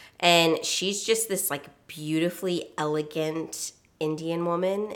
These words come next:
And she just has, like, this life about her. And Cully admires her so much.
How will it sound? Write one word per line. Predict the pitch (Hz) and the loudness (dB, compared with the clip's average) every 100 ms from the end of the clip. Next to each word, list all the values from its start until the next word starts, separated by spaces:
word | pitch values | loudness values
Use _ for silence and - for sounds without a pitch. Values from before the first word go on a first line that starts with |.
| - | -4
And | 160 156 151 | -2 0 -2
she | - - 165 165 160 160 160 - - _ _ | -6 -4 -2 -2 -2 -2 -4 -6 -16 _ _
just | - 262 - - - | -6 -2 0 -2 -4
has, | - 156 156 | 0 2 2
like, | 143 139 | -4 -6
this | 110 - | -8 -6
life | 156 165 175 | 2 2 2
about | 196 180 160 180 | 0 2 2 2
her. | 180 170 170 165 165 - | -4 -4 0 2 0 -2
And | 147 143 143 143 143 - - - _ - | -4 -4 -4 -6 -8 -16 -20 -20 _ -14
Cully | - 190 185 185 180 160 - _ _ _ _ _ _ _ _ | -4 0 2 0 -2 -4 -8 _ _ _ _ _ _ _ _
admires | 175 147 139 135 147 156 160 | -6 -4 -2 0 2 0 0
her | 170 160 | 0 0
so | 160 - 156 | 0 0 0
much. | 147 139 147 - - | 0 0 0 0 -4